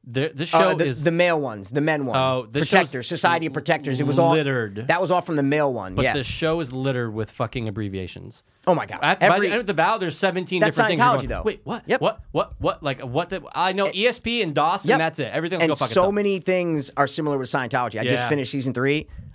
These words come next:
Speaker 2: of Leah Remini's on Netflix.
Speaker 1: Oh, yeah, I still gotta
Speaker 2: So
Speaker 1: watch those,
Speaker 2: good.
Speaker 1: yeah.
Speaker 2: Like, so good. But yeah, it's the same thing as Scientology with all these abbreviations of all this bullshit
Speaker 1: What's
Speaker 2: shit.
Speaker 1: the thing they do, uh, where they have people
Speaker 2: Auditing?
Speaker 1: auditing.
Speaker 2: Bro, bro,
Speaker 1: That,
Speaker 2: bro,
Speaker 1: that's
Speaker 2: bro,
Speaker 1: what
Speaker 2: bro.
Speaker 1: they
Speaker 2: You don't even
Speaker 1: stole.
Speaker 2: know the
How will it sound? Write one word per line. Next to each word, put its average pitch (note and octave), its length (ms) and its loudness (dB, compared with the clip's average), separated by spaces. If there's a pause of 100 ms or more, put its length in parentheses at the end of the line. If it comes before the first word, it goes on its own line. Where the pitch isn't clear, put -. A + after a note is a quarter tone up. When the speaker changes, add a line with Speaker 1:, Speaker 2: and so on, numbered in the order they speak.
Speaker 2:
of B2 140 2
Leah B2+ 180 2
Remini's C3+ 380 0
on A#2 120 0
Netflix. E3+ 300 0
Speaker 1:
Oh, D#3 180 2
yeah, D#3+ 200 0
I - 20 -4
still C3 160 -2
gotta B2+ 100 0
Speaker 2:
So F3 120 8
Speaker 1:
watch D#3+ 80 0
those, G#2 100 -2
Speaker 2:
good. A#2+ 180 0
Speaker 1:
yeah. A2 60 -2
Speaker 2:
Like, A#2 180 -2
so E3 460 2
good. A2 340 -6 (260)
But C#3 120 2
yeah, A3 180 4
it's - 140 -8
the D3 60 -4
same D#3 260 0
thing D3 100 -2
as C3 80 -2
Scientology C#3+ 380 0
with A2 160 -8
all C3 100 0
these C3 140 0
abbreviations B2+ 560 -4
of A2+ 80 -4
all A#2+ 100 0
this A#2+ 160 -6
bullshit A#2+ 560 -6
Speaker 1:
What's C#3 120 -2
Speaker 2:
shit. D#3 120 2
Speaker 1:
the - 60 -4
thing E3+ 160 -2
they D#3+ 100 -2
do, D#3 480 -4
uh, C3 400 -2
where B2+ 80 -10
they B2 80 -4
have B2 160 2
people D3+ 80 0
Speaker 2:
Auditing? B3 340 -2
Speaker 1:
auditing. B2+ 400 -2
Speaker 2:
Bro, E3+ 140 6
bro, C#3+ 120 0
Speaker 1:
That, C#3 40 0
Speaker 2:
bro, B2 100 -4
Speaker 1:
that's B2 160 0
Speaker 2:
bro, - 60 -4
Speaker 1:
what - 40 -8
Speaker 2:
bro. - 20 -
Speaker 1:
they - 60 0
Speaker 2:
You E3 40 0
don't B3 120 4
even A3 120 4
Speaker 1:
stole. G#3+ 80 4
Speaker 2:
know - 0 -
the G3 60 2